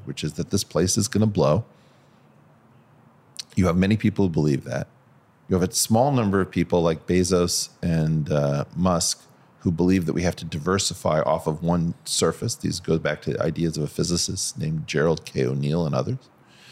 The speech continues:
But nobody understands that you can't really get that much diversity, uh, unless there are new laws of physics.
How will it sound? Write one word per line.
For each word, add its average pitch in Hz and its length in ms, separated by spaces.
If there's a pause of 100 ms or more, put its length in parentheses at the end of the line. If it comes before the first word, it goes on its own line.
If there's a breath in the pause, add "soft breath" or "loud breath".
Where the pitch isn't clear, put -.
(1800 loud breath)
But 117 240
nobody 147 380
understands 117 720
that 95 200 (220)
you 104 160
can't 127 300
really 104 300
get 101 220
that 90 200
much 92 240
diversity, 87 800 (380)
uh, 78 440 (220)
unless 90 320
there 90 180
are 90 80
new 92 140
laws 87 340
of 90 80
physics. - 520